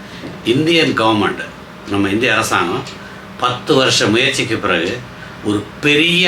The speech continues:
அளவான திட்டம், அதுல வந்து புதிய வெப்சைட் போர்ட்டல் ஒண்ணு, ஃபியூச்சர் ப்ரூஃப் ஸ்ட்ராட்டஜிஸ்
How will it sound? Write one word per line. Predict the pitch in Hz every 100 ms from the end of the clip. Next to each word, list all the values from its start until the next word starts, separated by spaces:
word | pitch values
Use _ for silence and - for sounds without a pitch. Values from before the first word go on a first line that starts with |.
| 147
அளவான | 135 131 131 135 127
திட்டம், | - 107 78 - - - - - - - 113
அதுல | 110 117
வந்து | 117 139 127 - - - - -
புதிய | 127 135 131 196 113
வெப்சைட் | 113 - 107 - -
போர்ட்டல் | 113 117 113 90
ஒண்ணு, | 80 80 - - - - - - -
ஃபியூச்சர் | - 170 175 156 131 147
ப்ரூஃப் | 143 127
ஸ்ட்ராட்டஜிஸ் | - 120 - 90 82 69